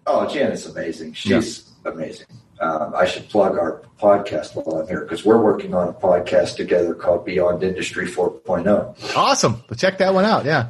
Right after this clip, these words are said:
Speaker 1: Yeah. She, uh, just asked, "Hey, are you going to the Women in three D Printing, uh, you know, mixer tonight, um, social hour and happy hour?" And I was like, "Oh, well, I, are men allowed to go to that?" She says, "Of course."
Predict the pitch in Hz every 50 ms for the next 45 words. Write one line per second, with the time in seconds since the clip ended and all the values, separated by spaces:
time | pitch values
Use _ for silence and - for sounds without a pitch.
0 | - - - - - - - - - - - - - - - - - 311 339 339
1 | 320 - - 127 127 123 117 - - - 135 127 123 - 123 131 131 131 - 160
2 | 165 143 127 - 151 - 170 160 156 - - 127 117 113 123 127 131 123 110 107
3 | 104 - - 123 127 123 113 - - - 117 - 117 117 - 123 113 107 104 101
4 | 101 98 95 95 185 190 190 185 - - - - - - - - - - - 151
5 | 113 101 95 92 90 90 - - - - - - - 98 113 - - - - 127
6 | - - 202 196 196 - - - - 208 - - - - - - - - 131 131
7 | - - - - - - - - - - - - - - - - - - - 95
8 | 95 92 92 - - 131 127 - 104 98 90 82 - - - - - - - -
9 | - - _ - - 107 120 120 - 131 123 117 - - 175 214 - - - -
10 | - - 92 92 175 170 151 151 156 156 80 80 - - _ - - - 73 73
11 | 147 - - 67 - - - - - - - - - - - - - - - -
12 | - - - - - - - - - 220 233 247 - - 381 415 - - - -
13 | - -